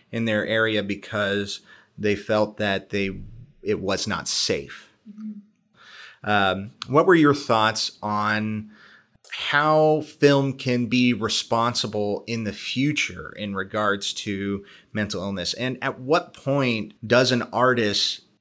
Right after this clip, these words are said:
Speaker 1: i-, are they required to take responsibility for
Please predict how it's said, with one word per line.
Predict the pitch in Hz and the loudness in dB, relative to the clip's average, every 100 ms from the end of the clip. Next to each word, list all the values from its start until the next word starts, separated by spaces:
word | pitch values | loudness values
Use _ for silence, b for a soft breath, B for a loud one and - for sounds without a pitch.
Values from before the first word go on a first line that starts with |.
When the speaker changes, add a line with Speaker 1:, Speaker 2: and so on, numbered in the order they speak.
| 123 | -4
Speaker 1:
i-, | 117 - | -4 0
are | 123 | 2
they | 120 | 4
required | 110 110 - - 127 127 113 110 | 2 0 -2 2 4 4 2 0
to | - | -8
take | 101 - 127 135 | -8 -4 -4 -2
responsibility | 127 - - 107 101 95 92 87 90 76 80 92 b b b b | -2 -2 0 -2 -2 -6 -8 -6 -6 -8 -14 -18 b b b b
for | - - 113 98 95 92 87 87 | -20 0 2 4 4 2 0 -4